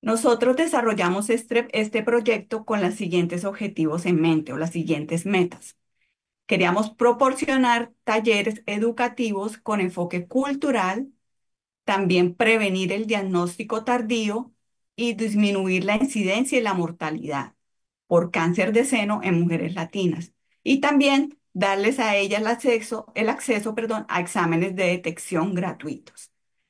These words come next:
Estas metas nosotros también las establecimos considerando los datos recientes sobre el cáncer de mama,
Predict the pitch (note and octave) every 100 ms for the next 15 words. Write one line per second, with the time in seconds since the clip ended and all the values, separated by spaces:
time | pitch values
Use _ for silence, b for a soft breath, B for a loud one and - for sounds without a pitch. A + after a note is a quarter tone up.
0 | _ _ _ _ _ - G#3 G#3+ G#3 A3+
1 | C4+ B3 A3+ A#3 B3 C4+ F#3 F3 G3+ G#3+
2 | G#3 G3 F3 E3 G3+ G#3+ G#3+ G#3+ A3+ C4
3 | C4 A3 G3+ G#3 - A3+ A#3+ B3 B3 A#3+
4 | G#3 F#3+ G3 G#3+ _ _ G#3 F3 E3 E3
5 | F3 G#3 G#3+ A#3+ G3+ F3+ G3+ G3+ G#3+ F#3+
6 | F3+ E3+ D3 - F3 G#3+ A3 G3+ E3+ F3
7 | F3+